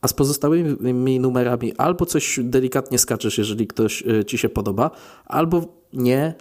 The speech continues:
po prostu siedzisz na tych, y, miejscach, które masz i spokojnie możesz wybrać graczy do defensywy, bo już kilkukrotnie to powtarzaliśmy, ten draft ofensywą stoi,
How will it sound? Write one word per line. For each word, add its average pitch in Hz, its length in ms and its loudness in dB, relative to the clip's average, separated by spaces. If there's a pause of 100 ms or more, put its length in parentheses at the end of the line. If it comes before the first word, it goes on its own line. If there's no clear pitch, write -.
po 143 80 2
prostu 135 300 -2
siedzisz - 680 -2
na 127 140 0
tych, 127 360 -2
y, 113 680 4
miejscach, 123 400 0
które 113 280 0
masz 113 260 -4 (460)
i 131 40 0
spokojnie 135 500 2
możesz 110 360 -2
wybrać 117 480 0
graczy 113 360 0
do 117 100 0
defensywy, 120 520 0
bo 156 100 0
już - 140 0
kilkukrotnie 131 580 -2
to 117 100 0
powtarzaliśmy, 110 640 -2
ten 110 160 -2
draft 110 240 -2
ofensywą 110 500 0
stoi, 127 340 0